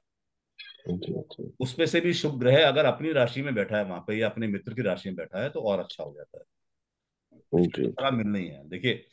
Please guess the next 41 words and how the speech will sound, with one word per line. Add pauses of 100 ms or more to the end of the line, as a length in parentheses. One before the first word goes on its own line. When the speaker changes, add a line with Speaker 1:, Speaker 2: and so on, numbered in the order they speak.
(420)
Speaker 2:
कोई
भी
ग्रह
मैंने
बताया
कि
जिस
भाव
में
बैठा
होता
है
इस
भाव
का
रिजल्ट
देता
है। (240)
अगर
शुभ
ग्रह
भी (320)
आठवें
या
बारहवें
भाव
में
बैठा
हो
तो
आठवें
बारहवें
भाव
में
रिजल्ट
देने
की
जिम्मेदारी
उसी
की
है।